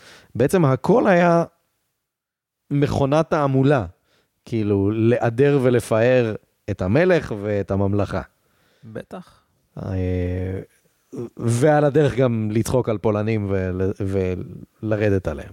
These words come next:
Speaker 1: חלק מהדמויות שבגילופים האלה, זה, אה, אה, ממש, אה,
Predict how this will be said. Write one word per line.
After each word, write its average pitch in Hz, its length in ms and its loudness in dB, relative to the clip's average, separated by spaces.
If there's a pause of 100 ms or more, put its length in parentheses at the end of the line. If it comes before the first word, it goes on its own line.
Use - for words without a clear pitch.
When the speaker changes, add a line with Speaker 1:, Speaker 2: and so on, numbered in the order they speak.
(1400)
Speaker 1:
חלק 151 360 0
מהדמויות 127 640 2
שבגילופים 104 1000 -2
האלה, 156 320 4 (200)
זה, 107 680 -6
אה, 107 240 -6
אה, 104 60 -6 (120)
ממש, 110 500 0
אה, 95 400 0